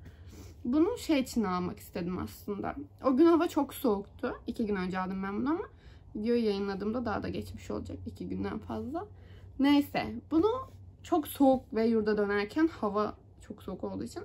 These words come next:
üşümemek için aldım. Böyle duruyor. Ben gayet tatlı durduğunu düşünüyorum. Bir tek şu neyle onun arası biraz fazla mı açık? Böyle bir orantısız duruyor ama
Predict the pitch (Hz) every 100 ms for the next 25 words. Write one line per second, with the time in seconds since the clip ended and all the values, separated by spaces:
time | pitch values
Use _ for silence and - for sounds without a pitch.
0 | - 240 - - - - - 196 220 277
1 | 403 - - - - - - - - -
2 | - - - - - - - - - -
3 | - - - - - - - 269 285 302
4 | 214 185 170 - - - - - - -
5 | - - - - - 285 302 320 311 320
6 | - 247 254 214 190 190 202 214 - 247
7 | 269 339 - 311 - - 262 240 247 262
8 | 277 254 233 240 254 254 240 254 - 285
9 | 277 - 262 233 220 269 247 - - -
10 | 208 202 - 233 254 277 - - 262 214
11 | 208 226 349 539